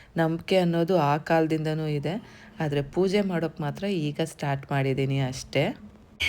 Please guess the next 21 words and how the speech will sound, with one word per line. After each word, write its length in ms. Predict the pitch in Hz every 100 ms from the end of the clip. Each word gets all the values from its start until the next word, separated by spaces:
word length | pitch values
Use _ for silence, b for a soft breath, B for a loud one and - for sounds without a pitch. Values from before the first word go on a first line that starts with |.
| - - - - - - - -
ಪೂಜೆ 380 | 269 233 226
ಏನೋ 540 | 196 180 208 226 156 156
ಆಯ್ತು. 380 | 160 151 - 175 214 - - - - - -
ನನ್ನ 240 | 180 170 160
ಮಗ 180 | 143 170
ಅಲ್ಲಿ 260 | 165 156
"ಹೊಟ್ಟೆ, 420 | 160 160 - 156
ಹೊಟ್ಟೆ" 520 | 160 160 143 160 156 160
ಅಂತ 320 | 147 143 147
ಹೇಳ್ತಾ 460 | 156 143 139 151
ಇದ್ದಾನೆ, 280 | 147 139 156 214 - - -
ಹಾಗಾಗಿ 420 | 160 165 151 151
ಅನ್ನಕ್ಕಿಟ್ಟೆ. 760 | 190 156 156 170 175 147 139 165 254 - - - 190
ಮತ್ತು 200 | 180 202
ನನಗೂ 300 | 208 185 190
ಯಾಕೋ 280 | 196 190
ಟೀ 240 | 180 226 233
ಕುಡಿಬೇಕು 580 | 226 208 190 185 180 180
ಅನ್ನಿಸ್ತಾ 460 | 170 175 175 170
ಇತ್ತು 260 | 165 160 165
ಗೈಸ್. 420 | 160 156 165 -